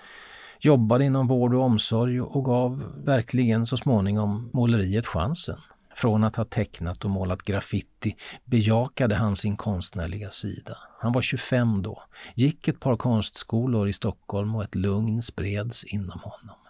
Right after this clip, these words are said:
Men samtidigt var det ju den där lågintensiva stressen år efter år. Det var omsorgsjobbet som drog in pengarna,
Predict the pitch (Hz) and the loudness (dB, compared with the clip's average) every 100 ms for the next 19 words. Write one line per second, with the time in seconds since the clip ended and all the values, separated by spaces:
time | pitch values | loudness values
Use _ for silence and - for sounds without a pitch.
0 | _ _ _ _ 127 - 151 131 - 151 | _ _ _ _ 2 4 4 2 0 0
1 | 160 - 147 170 160 113 110 98 92 92 | -2 -2 0 0 2 2 2 2 0 0
2 | 104 98 90 92 87 92 - 104 101 85 | 2 2 0 -4 -4 -2 -2 -2 -2 -4
3 | - 87 - - 104 - 117 120 135 104 | -4 -6 -2 -2 -4 -2 0 2 2 -2
4 | - - - - - - - - _ _ | -4 -12 -14 -16 -18 -20 -20 -20 _ _
5 | _ - 113 127 123 117 127 117 110 123 | _ 0 2 4 4 2 2 2 2 2
6 | 127 156 123 - 113 98 104 98 95 - | 2 2 0 0 0 0 0 0 0 0
7 | 107 110 90 87 | 0 2 0 -4